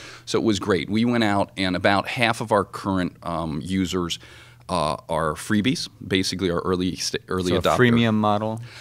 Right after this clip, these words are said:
Speaker 1: Uh, no, just basically early adopter,
Speaker 2: Okay.
Speaker 1: uh, beta testers that we didn't charge for to get their feedback. We got a lot of feedback over two years developing it from them. The other half is
Speaker 2: And
Speaker 1: ones that
Speaker 2: how important is that to, to get those early
Speaker 1: Oh, it's
Speaker 2: users just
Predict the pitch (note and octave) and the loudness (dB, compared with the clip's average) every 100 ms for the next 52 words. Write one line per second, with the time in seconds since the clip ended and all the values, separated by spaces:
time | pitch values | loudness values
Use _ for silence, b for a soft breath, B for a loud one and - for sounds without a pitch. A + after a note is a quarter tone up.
0 | B - C#3 B2+ D3+ C#3+ B2+ - D#3 - | B 4 6 6 6 6 6 4 4 4
1 | A#2 C#3 - B2 C3 - A2+ A2+ G2+ F2+ | 4 6 6 2 2 4 4 6 6 4
2 | F2 - F#2+ F2+ F2 D#2+ E2+ E2+ D#2 E2+ | 4 2 0 0 -2 0 2 2 4 4
3 | F2+ E2 - - - - F2+ E2 E2+ E2 | 4 0 -2 0 0 2 0 -2 -4 -2
4 | F#2 F#2 - F2 E2+ - F2+ F#2 F2+ F2 | 0 2 4 2 2 -2 -2 -2 -2 -2
5 | D#2 - E2 D#2+ D#2 - D#3+ B2+ G#2 G#2+ | -2 -4 -4 -2 -2 -2 0 4 6 4
6 | G#2+ G#2 F#2 E2 D#2 F2 E2 E2 - F#2 | 4 -2 0 2 0 0 -2 -4 -2 -2
7 | D#2+ E2 D#2+ E2 E2 E2 D#2 - - - | -2 -4 -6 -4 -2 -2 -4 -10 -6 0
8 | F#2 F2+ F2+ - B B B B D#3 E3 | 2 2 0 -2 B B B B 4 6
9 | C#3+ C#3 A#2 - G2 G#2+ G#2+ G#2 - D3+ | 6 6 4 2 0 4 2 2 2 4
10 | D#3+ B2 C#3 A2 G2+ F#2 F#2+ E2+ - G2+ | 4 2 2 2 0 -2 -4 -8 -10 -10
11 | D#2 - - - E2+ - G#2+ G2 A2 F#2+ | -10 -14 -16 -14 -14 -8 -8 -4 -4 -4
12 | - A#2 G#2+ G#2 F#2+ F2+ F#2 F2 F2+ D#2+ | -4 -2 0 0 -2 0 0 0 -2 -6
13 | - F#2+ E2+ | -8 -4 -2